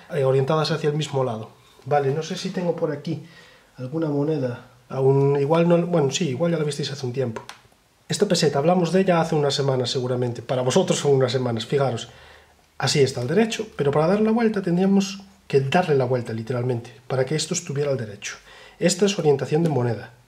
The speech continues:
Sin embargo, en esta moneda de aquí, que es orientación de medalla, para ponerla del derecho, al darle la vuelta tendríamos que hacer esto. Y ahí sigue al derecho. A ver, uy, qué problemas con el enfoque.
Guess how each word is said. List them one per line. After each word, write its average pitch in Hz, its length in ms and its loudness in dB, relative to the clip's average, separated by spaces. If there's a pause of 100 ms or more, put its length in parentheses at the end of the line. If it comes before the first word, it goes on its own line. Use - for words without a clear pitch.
(120)
Sin - 180 -6
embargo, 127 400 2 (400)
en 113 140 -6
esta 120 180 -4
moneda 127 280 2
de 147 60 0
aquí, 240 340 -4 (240)
que 117 140 -10
es 113 120 -4
orientación 131 520 0
de 120 100 -2
medalla, 190 500 0 (180)
para 120 240 -4
ponerla - 320 0
del 120 180 -2
derecho, 170 560 0
al 120 100 -8
darle 131 180 -2
la 143 80 2
vuelta 190 280 -2
tendríamos 160 400 -2
que - 80 -4
hacer 170 280 -2
esto. - 260 -10 (1300)
Y 147 80 -6
ahí 156 160 0
sigue 139 440 -4
al 120 120 -8
derecho. - 360 -14 (560)
A - 40 -14
ver, 190 260 -4 (240)
uy, 165 140 -6
qué 139 100 -10
problemas 127 380 -2
con 139 140 -2
el 131 60 2
enfoque. 123 320 -6